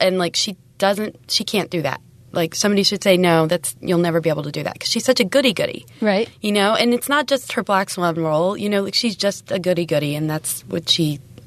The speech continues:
Speaker 1: I don't know, maybe she can take special acting classes or something, but, um, it'd be like if Gwyneth Paltrow sort of played this kind of role. It's like, "No, you can't do that."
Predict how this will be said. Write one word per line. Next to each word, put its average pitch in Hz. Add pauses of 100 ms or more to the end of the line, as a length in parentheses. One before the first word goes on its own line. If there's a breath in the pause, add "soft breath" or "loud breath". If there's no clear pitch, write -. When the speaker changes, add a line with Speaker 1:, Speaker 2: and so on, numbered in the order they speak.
(420 loud breath)
Speaker 1:
I 214
don't 226
know, 214
maybe 220
she 240
can 226
take 214
special 202
acting 180
classes 180
or 175
something, 165
but, 160
um, 185 (440 loud breath)
it'd 240
be 285
like 269
if - (280)
Gwyneth 220
Paltrow 147
sort 151
of 147
played 156
this 139
kind 151
of 143
role. 95 (260 loud breath)
It's -
like, 214
"No, 220
you 214
can't 185
do 156
that." -